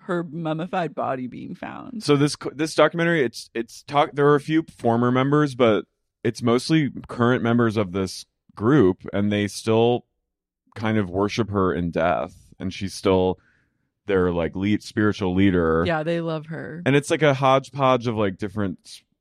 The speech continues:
Speaker 2: Eastern, like, spiritualities, white woman co-, appropriating, like,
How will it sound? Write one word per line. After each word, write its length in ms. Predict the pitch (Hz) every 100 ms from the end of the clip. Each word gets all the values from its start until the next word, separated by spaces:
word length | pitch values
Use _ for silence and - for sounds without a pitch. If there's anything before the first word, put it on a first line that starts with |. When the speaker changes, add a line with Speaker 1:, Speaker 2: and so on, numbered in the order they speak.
| _
Speaker 2:
Eastern, 640 | 101 104 - 101 98 92 92
like, 180 | 87 80
spiritualities, 1000 | - 92 - 90 82 82 90 92 85 - - -
white 300 | 82 87 82
woman 400 | 90 87 85 85
co-, 240 | 92 82 - -
appropriating, 680 | 95 95 85 90 85 85 82
like, 340 | 80 80 -